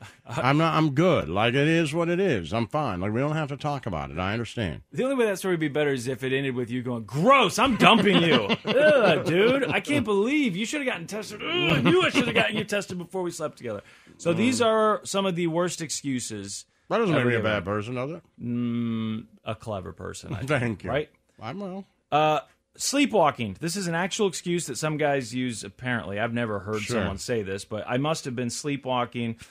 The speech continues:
Speaker 1: Um, the person says, "I, I know
Speaker 2: Uh,
Speaker 1: it
Speaker 2: you
Speaker 1: sounds
Speaker 2: sle-
Speaker 1: dumb, but I legitimately tried doing this with my ex." He's twenty-seven years old, the guy that was writing this. Uh, he said, "I must have taken Ambien the night before,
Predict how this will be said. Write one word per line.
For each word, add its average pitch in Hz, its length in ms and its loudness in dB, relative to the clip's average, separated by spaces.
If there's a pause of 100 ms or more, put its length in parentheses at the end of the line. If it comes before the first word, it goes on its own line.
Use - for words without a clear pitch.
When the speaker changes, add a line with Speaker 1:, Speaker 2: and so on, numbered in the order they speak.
(260)
Speaker 1:
Um, 120 480 -2
the - 80 -20
person 139 240 -4
says, 123 280 -4 (100)
"I, 127 160 -4
I 143 140 -4
know 165 320 2
Speaker 2:
Uh, 131 40 -2
Speaker 1:
it 131 60 -2
Speaker 2:
you 131 60 -8
Speaker 1:
sounds 160 280 4
Speaker 2:
sle- - 60 -2
Speaker 1:
dumb, 151 320 0 (380)
but 147 140 4
I 147 100 6
legitimately 143 760 0
tried 147 340 0
doing 151 280 0
this 127 240 -4
with 127 220 -6
my 120 160 -2
ex." 135 460 -6
He's 120 200 -8
twenty-seven 120 480 -4
years 107 160 -6
old, 107 140 -4
the 101 60 -8
guy 104 160 -6
that 95 100 -6
was 98 160 -12
writing 101 280 -6
this. 95 200 -12 (400)
Uh, 120 280 -2
he 131 140 -6
said, 143 200 2
"I 139 60 2
must 156 220 -2
have 175 80 -8
taken 180 260 -2
Ambien 170 720 -2
the 139 80 -8
night 143 220 -4
before, 160 640 -2